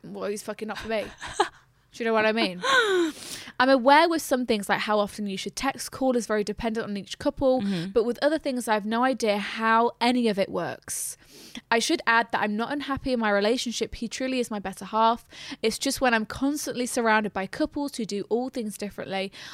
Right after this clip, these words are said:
Speaker 1: I find it quite confusing to know the difference between that's how all couples should act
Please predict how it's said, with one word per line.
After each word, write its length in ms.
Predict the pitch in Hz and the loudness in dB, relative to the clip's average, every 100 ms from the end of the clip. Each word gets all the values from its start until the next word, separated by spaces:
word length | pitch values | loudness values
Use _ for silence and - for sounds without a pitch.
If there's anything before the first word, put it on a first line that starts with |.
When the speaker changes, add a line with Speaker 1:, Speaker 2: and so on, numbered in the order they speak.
| - | -8
Speaker 1:
I 80 | |
find 280 | 220 220 240 | -2 2 2
it 80 | 269 | 0
quite 180 | 240 226 | -4 -4
confusing 560 | 240 220 214 214 196 196 | -6 -6 -6 -4 -6 -8
to 120 | 208 | -4
know 100 | 208 | -4
the 80 | 202 | -4
difference 400 | 202 214 185 214 | -6 -6 -8 -10
between 640 | 208 - 220 196 196 196 - _ | -14 -6 -2 -2 -2 -6 -12 _
that's 260 | - 214 - | 2 2 0
how 260 | - 220 208 | 0 2 4
all 200 | 214 208 | 4 2
couples 280 | 214 185 | -2 -2
should 160 | 196 202 | -4 0
act 340 | 247 262 - | 2 2 0